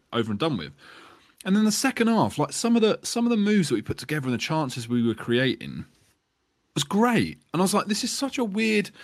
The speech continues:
it's such a weird game." Um, but, <laughs> but yeah, Bale basically really did press, um, press home the advantage, and he looked,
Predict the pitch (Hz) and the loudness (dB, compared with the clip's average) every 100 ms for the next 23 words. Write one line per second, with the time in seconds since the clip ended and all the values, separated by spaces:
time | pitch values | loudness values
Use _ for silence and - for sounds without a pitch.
0 | - - 160 254 220 185 196 147 175 151 | -12 -8 -4 -2 0 2 0 2 2 2
1 | 82 90 123 - - - _ _ 139 139 | 0 -4 -6 -8 -20 -20 _ _ 2 4
2 | 139 143 - - - - - - - 139 | 2 0 -4 -6 -4 -6 -8 -20 -8 0
3 | 151 139 104 139 160 170 151 143 104 120 | 2 2 2 2 2 2 0 -2 -4 -4
4 | 113 113 127 120 113 113 104 - 110 - | -4 -2 -2 -2 -2 -6 -6 -6 -6 -6
5 | - - - 101 98 95 104 107 - 104 | -10 -12 -12 -8 -6 -4 -4 -4 -4 -4
6 | 98 87 98 90 82 92 92 110 101 104 | -4 -6 -6 -6 -6 -6 -4 -4 -2 -4
7 | - - | -6 -12